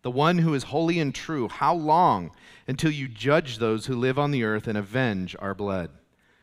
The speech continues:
So they were each given a white robe, and they were told to rest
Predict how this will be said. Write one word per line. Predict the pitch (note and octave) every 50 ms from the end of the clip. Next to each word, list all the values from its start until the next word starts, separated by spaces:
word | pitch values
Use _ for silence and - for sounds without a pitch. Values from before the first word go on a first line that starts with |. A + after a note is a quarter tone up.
| _ _ _ _ _
So | - C#3
they | B2+ C#3 C#3
were | C#3+ D3
each | D3+ D#3 D#3+ - -
given | E3 E3 D3+ D3 C3
a |
white | B2 B2 B2+ C3+ - -
robe, | C3+ B2 A#2+ A2+ F#2+ E2 - - F2 E2+ _ _ _ _ _ _
and | A#2+ A#2+
they | B2+ B2+
were | B2+ B2+
told | B2+ - D#3 D3 C#3+ C3
to | C#3
rest | A#2 B2+ C3 A#2+ G#2 - - - -